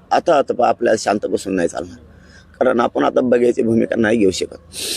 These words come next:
आपल्या मनगटात खूप ताकद आहे, आता आपल्याला तिचा पुरा उपयोग करायला लागणार आहे,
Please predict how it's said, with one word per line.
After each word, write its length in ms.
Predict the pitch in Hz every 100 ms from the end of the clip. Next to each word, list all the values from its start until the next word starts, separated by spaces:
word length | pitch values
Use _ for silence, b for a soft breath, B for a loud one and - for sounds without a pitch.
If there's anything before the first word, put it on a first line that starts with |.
| B -
आपल्या 360 | 110 - 117 131
मनगटात 440 | 117 117 107 104 123 -
खूप 220 | 135 -
ताकद 240 | 120 - -
आहे, 140 | - - - - - - - - - -
आता 180 | 120 120
आपल्याला 320 | 117 127 127
तिचा 240 | 120 120
पुरा 220 | 117 - 120
उपयोग 260 | 113 113
करायला 280 | - 107 104
लागणार 280 | 107 107 98
आहे, 200 | - -